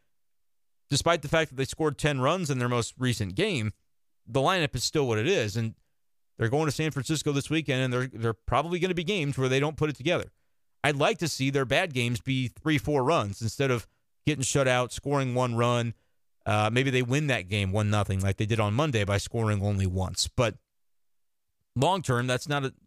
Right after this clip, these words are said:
necessarily a recipe that, that you can find success with. And so the part of the lineup I'm still gonna keep honing in on is the D H spot, especially now that we see Yepez come up and have a little bit of success.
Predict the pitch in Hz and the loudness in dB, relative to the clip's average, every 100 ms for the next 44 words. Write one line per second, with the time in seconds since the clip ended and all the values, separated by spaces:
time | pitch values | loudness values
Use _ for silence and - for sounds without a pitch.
0 | _ _ _ _ _ _ _ _ 127 117 | _ _ _ _ _ _ _ _ 0 2
1 | 147 127 110 120 127 - 123 117 107 - | 2 2 2 2 0 -2 0 0 0 -2
2 | 113 120 117 110 117 113 107 110 127 113 | -6 -2 -2 0 0 0 -2 -2 0 0
3 | - 92 107 - 120 107 - _ _ _ | 0 -2 -2 0 0 0 -8 _ _ _
4 | _ _ - 123 165 226 208 202 202 151 | _ _ -4 0 2 2 2 0 0 -2
5 | 190 - 190 165 147 175 147 175 151 135 | -2 -2 -2 -2 -2 -2 0 0 0 0
6 | 156 131 98 101 - _ _ _ 151 180 | 2 0 0 -2 -6 _ _ _ 0 0
7 | 127 143 143 147 139 - - 95 92 98 | -2 -2 0 0 0 -4 -6 -4 -4 -2
8 | 165 165 175 143 147 143 139 - 147 127 | -2 0 0 0 0 0 -2 -2 -2 -2
9 | 113 139 143 - 131 131 135 123 127 123 | 2 0 0 0 2 0 0 0 0 0
10 | 135 127 117 - - 127 131 | -2 -2 -4 -6 -2 0 0